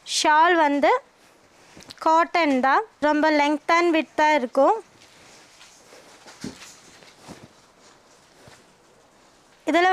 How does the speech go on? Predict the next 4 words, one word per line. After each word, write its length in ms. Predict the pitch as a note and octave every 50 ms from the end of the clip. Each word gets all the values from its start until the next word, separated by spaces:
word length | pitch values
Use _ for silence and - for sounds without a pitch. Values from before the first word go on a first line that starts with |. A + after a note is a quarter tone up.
| F#4 E4+
வந்து 220 | E4 D#4+ E4+ G#4 A4 E4+ D4+
ஒரு 120 | D#4+ E4 B3+ C#4 D4
பண்டில்ல 560 | C#4+ D4+ E4 F4+ F#4 F#4 D#4+ D#4 D4 C#4 C#4 D4 A4 C5 - - - - - - - - - - - - - - - - - - - - - - - - - - - - - - - - - - - D4 A#3+
டிஃப்ரெண்ட் 420 | D#4+ D4+ - - F4+ F#4 F#4+ G4